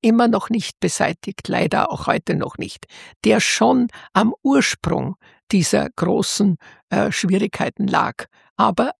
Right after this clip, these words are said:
natürlich auch von den Arabern dann, äh,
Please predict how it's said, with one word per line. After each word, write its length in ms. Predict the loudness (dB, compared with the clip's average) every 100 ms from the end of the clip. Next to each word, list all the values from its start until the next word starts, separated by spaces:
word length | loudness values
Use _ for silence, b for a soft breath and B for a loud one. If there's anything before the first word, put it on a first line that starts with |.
| -4
natürlich 640 | -2 -2 -2 -2 -2 -4
auch 100 | -4
von 200 | -2 0
den 160 | 2 0
Arabern 520 | 0 0 0 0 0
dann, 280 | 0 0 -4 B B B -8
äh, 160 | -4